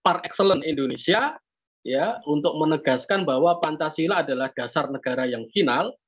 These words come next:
ketika di sidang konstituante terjadi deadlock antara kelompok Islam dengan kelompok Pancasila. Ini kan diadakan bulan Februari kan, Mas,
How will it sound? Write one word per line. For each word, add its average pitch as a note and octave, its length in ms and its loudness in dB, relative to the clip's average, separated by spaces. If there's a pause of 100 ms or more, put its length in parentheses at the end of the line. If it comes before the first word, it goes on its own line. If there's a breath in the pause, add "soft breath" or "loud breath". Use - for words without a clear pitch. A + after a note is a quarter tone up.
ketika E3 440 0
di D3+ 120 -2
sidang D3+ 400 0
konstituante C#3+ 880 0
terjadi D#3+ 480 0
deadlock E3+ 440 0
antara C3 520 0 (160)
kelompok C3 400 -2
Islam E3+ 320 0
dengan A#2+ 240 -10
kelompok A#2+ 360 -6
Pancasila. A#2 520 -4
Ini D#3+ 160 2
kan G3+ 240 -2 (240)
diadakan C#3+ 720 0
bulan C#3+ 400 0
Februari D3 640 2
kan, D#3 160 0
Mas, C#3 240 -8